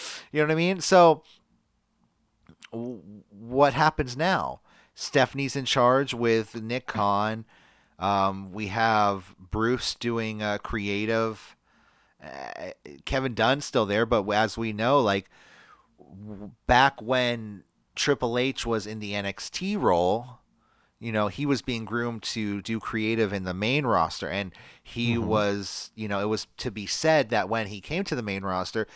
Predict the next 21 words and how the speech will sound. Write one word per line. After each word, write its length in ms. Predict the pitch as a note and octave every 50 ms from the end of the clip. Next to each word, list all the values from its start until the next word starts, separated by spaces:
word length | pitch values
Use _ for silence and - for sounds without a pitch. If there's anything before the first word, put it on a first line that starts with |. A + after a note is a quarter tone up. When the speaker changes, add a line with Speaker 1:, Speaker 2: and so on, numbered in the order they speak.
| - - -
Speaker 1:
he 180 | - C#3 E3+ E3+
would 160 | D3+ A#2 G2+
bring 200 | A#2+ A#2 A#2 A#2+
his 180 | C#3 C#3 B2+
own 180 | D3+ F3 A3 A3+
guys, 580 | D#3+ B2 G#2 F2+ D#2+ D2+ D2+ D2+ D#2+ - - - - - - - -
and 160 | A2 A2+ -
Kevin 360 | - - D3 C#3 C3 C3+ A2+
Dunn 460 | - C#3 D#3 F3+ C#3+ A#2 A#2+ B2+ B2+ - - - - _ _ -
would 340 | F#2 G2 G#2 A2+ A2 G2+ F2+ - -
leave 380 | - A2 A2 G#2+ G2+ G#2 G#2 G#2
at, 200 | G#2 G#2 G2+ F#2
when 200 | G#2 G#2 G#2 G2+
W, 300 | F#2+ G#2 G2+ G#2+ G#2 E2+
when 280 | G#2 G#2 G2+ G2+ G2 F2
Vince 340 | E2+ G#2 C3+ E3+ - -
le-, 240 | - G2+ D#2+ D2 - -
leaves, 560 | C2 F2+ E2+ D2+ C#2 C2 C#2+ - - - - -
and, 320 | F#2 F#2+ F#2 F#2 F#2 E2+ - - _ _ _ _ _ _ _ _ _ _ _ _ _ _ _ _ _ _ _ _ _ _ _ _ _ E2
you 140 | F#2 F#2+
know? 300 | G2 G#2 A2 B2+ D3+ E3+